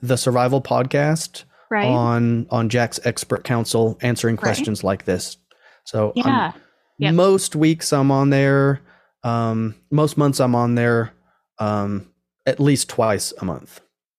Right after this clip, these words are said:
Speaker 2: To answer questions. Yep. Yeah.
Speaker 1: Yep.
Speaker 2: And I'm gonna post in the show notes, I'm gonna put some of the YouTube videos that you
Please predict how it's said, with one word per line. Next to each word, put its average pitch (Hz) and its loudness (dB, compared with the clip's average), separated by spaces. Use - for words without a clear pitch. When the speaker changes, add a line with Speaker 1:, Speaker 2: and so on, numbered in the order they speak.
Speaker 2:
To - -12
answer 196 -10
questions. 190 -10
Yep. 220 -8
Yeah. 190 -2
Speaker 1:
Yep. 170 2
Speaker 2:
And 233 0
I'm 262 2
gonna 254 2
post - -2
in 233 4
the 214 2
show 220 0
notes, 214 0
I'm 208 0
gonna 196 0
put - -12
some 202 -2
of 196 -4
the - -6
YouTube 202 -4
videos 202 -4
that - -6
you 196 -4